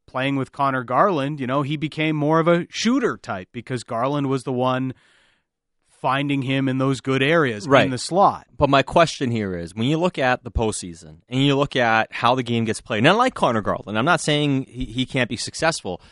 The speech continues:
Speaker 2: Is that the duo you look at, though? And say, look
Speaker 1: Garland
Speaker 2: around
Speaker 1: and
Speaker 2: the league.
Speaker 1: Pettersson?
Speaker 2: I-, is that the, is that the duo that's gonna go out there in big playoff games and take you deep?
Speaker 1: <sighs> I think, yeah,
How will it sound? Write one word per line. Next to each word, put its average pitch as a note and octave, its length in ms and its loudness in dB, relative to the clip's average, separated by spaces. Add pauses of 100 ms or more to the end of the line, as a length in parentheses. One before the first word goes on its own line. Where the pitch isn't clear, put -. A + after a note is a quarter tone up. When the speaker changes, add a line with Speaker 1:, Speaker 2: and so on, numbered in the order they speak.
(160)
Speaker 2:
Is F3 120 2
that A#3 80 6
the B3 80 0
duo G#3+ 200 -2
you F3+ 100 -4
look C#3+ 180 -6
at, E3 160 -6
though? E3+ 200 -14 (920)
And C#3+ 100 -6
say, F3 60 8
look A3+ 180 4
Speaker 1:
Garland B3 100 4
Speaker 2:
around G#3+ 180 6
Speaker 1:
and C3+ 140 2
Speaker 2:
the A2 40 2
league. F2 140 -4
Speaker 1:
Pettersson? D#3+ 100 -14 (180)
Speaker 2:
I-, D3 140 -10
is E3 100 -2
that F3+ 180 4
the, F#3+ 80 0
is D#3 220 -2
that F#3+ 200 4
the E3 100 -2
duo A2+ 640 2 (160)
that's B2+ 200 -2
gonna C3 200 -2
go B2+ 220 2
out A#2+ 260 4
there F#2 540 -4
in A2 140 -10
big C3+ 280 -2
playoff G#2+ 400 2
games F#2+ 260 -8
and F#2+ 80 -14
take - 220 -12
you F#2 80 -16
deep? - 260 -20 (4000)
Speaker 1:
<sighs> - 420 -20
I A#2+ 120 -6
think, B2+ 180 -4 (600)
yeah, G2 260 -8